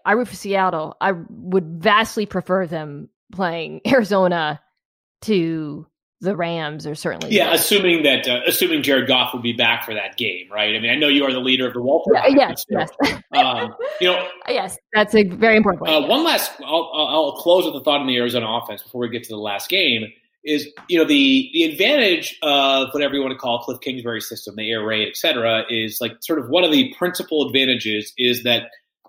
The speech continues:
Speaker 2: you are rushing to the line of scrimmage between every play, which has a couple of built-in advantages. One, um, you're largely keeping the same personnel on the field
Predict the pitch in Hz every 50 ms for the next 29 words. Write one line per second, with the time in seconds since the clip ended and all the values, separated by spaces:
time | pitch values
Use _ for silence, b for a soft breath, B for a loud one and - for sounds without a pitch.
0 | _ _ - - 143 143 139 131 131 131 127 127 123 113 - - - - _ _
1 | _ _ _ _ _ _ - 131 135 160 185 185 - 208 214 208 196 185 165 156
2 | 151 156 156 151 - - 143 127 120 120 117 - - 120 - - 123 120 117 117
3 | 113 117 113 - 139 123 131 120 - - 139 120 110 110 107 104 101 107 113 113
4 | - - - - _ _ _ _ - 147 151 151 151 170 160 151 156 147 127 127
5 | 127 123 123 113 110 107 104 110 104 101 95 92 95 95 - - 135 156 165 165
6 | 160 160 165 165 160 139 135 135 120 120 117 117 123 139 147 139 127 135 143 156
7 | 156 156 160 156 - 160 156 151 151 143 139 - 147 143 143 139 - 143 147 143
8 | - 147 139 135 135 139 139 156 151 - 135 117 113 110 120